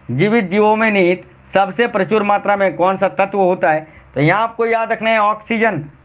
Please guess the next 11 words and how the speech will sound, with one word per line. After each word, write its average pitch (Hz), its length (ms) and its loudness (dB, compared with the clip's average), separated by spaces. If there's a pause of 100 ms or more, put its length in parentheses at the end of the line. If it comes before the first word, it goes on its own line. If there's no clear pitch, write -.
ऑप्शन 190 360 0
नंबर 226 260 0
ए 233 80 0
आपका 226 320 0
करेक्ट 220 340 -2
आएगा, 220 260 2
ऑक्सीजन। 214 540 0
सभी 208 260 0
साथी 202 300 -2
याद 196 180 2
रखना, 151 280 -2